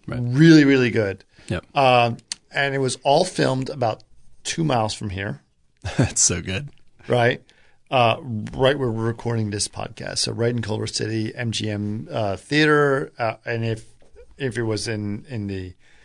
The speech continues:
Speaker 2: in the, uh, you know, outside, it was probably, like, right near where we're recording this right now.
Speaker 1: Right.
Speaker 2: Uh, fantastic stuff. Uh, but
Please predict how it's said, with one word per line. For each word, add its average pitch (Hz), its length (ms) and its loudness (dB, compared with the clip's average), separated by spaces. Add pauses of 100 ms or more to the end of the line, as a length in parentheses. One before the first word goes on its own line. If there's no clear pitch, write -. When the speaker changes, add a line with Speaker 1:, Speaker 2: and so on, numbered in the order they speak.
(240)
Speaker 2:
in 104 180 -4
the, 104 380 -6
uh, 98 260 -6
you 113 80 -8
know, 90 260 -10
outside, 110 600 0
it 110 40 -4
was 101 140 -6
probably, 98 720 -6 (100)
like, 92 200 -10 (160)
right 101 220 -6
near 95 380 -8 (100)
where 98 220 -4
we're 90 120 -12
recording 92 460 -12
this 95 200 -12
right 107 160 -12
now. - 240 -20 (260)
Speaker 1:
Right. 98 160 -2 (200)
Speaker 2:
Uh, 110 240 0 (680)
fantastic 120 580 0
stuff. - 380 -12 (460)
Uh, 123 260 4 (680)
but 135 320 2